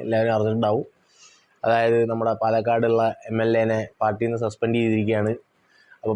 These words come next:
പാർട്ടിക്ക് വേണ്ട എന്ന് പറഞ്ഞ് പാർട്ടി കൈയൊഴിഞ്ഞു, ധാർമ്മികമായ നിലപാട് എന്നാണ്, ഏഹ്, പാർട്ടി പറയുന്നത്, കോൺഗ്രസ് പാർട്ടി പറയുന്നത്. ആ, പക്ഷേ എം എൽ എ സ്ഥാനം ഇതുവരെ രാജിവെച്ചിട്ടില്ല. കാരണം അത് വ്യക്തിപരമായ ധാർമ്മികതയുടെ മുകളിൽ വെക്കണം എന്നുള്ളതായിരിക്കാം പാർട്ടിയുടെ അഭിപ്രായം. പക്ഷേ പാർട്ടി ചിഹ്നത്തിൽ മത്സരിച്ച എം എൽ എനെ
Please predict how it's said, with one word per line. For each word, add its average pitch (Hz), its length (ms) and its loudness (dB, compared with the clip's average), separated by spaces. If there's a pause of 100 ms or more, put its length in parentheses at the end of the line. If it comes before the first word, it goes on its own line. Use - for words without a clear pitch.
പാർട്ടിക്ക് 113 380 0
വേണ്ട 113 200 0 (120)
എന്ന് 120 140 -2
പറഞ്ഞ് 117 220 -4
പാർട്ടി 110 220 -2
കൈയൊഴിഞ്ഞു, 113 440 2
ധാർമ്മികമായ 113 440 0 (100)
നിലപാട് 113 300 2 (100)
എന്നാണ്, 113 260 0 (240)
ഏഹ്, 110 280 4 (100)
പാർട്ടി 107 260 -2
പറയുന്നത്, 107 380 0
കോൺഗ്രസ് 107 340 -2
പാർട്ടി 110 240 0
പറയുന്നത്. 104 360 0 (680)
ആ, - 20 2 (300)
പക്ഷേ 117 240 -2 (220)
എം 120 100 0
എൽ 127 100 0
എ 131 60 2
സ്ഥാനം 127 220 0
ഇതുവരെ 127 260 2
രാജിവെച്ചിട്ടില്ല. 117 600 2 (240)
കാരണം 117 260 -2
അത് 120 100 -2
വ്യക്തിപരമായ 123 520 0 (100)
ധാർമ്മികതയുടെ 120 500 0
മുകളിൽ 123 280 0
വെക്കണം 123 320 -2
എന്നുള്ളതായിരിക്കാം 123 600 2
പാർട്ടിയുടെ 120 300 0
അഭിപ്രായം. 113 340 0 (200)
പക്ഷേ 113 220 -4
പാർട്ടി 117 260 0
ചിഹ്നത്തിൽ 143 340 0
മത്സരിച്ച 127 400 -2
എം 127 120 2
എൽ 123 80 2 (320)
എനെ 127 140 0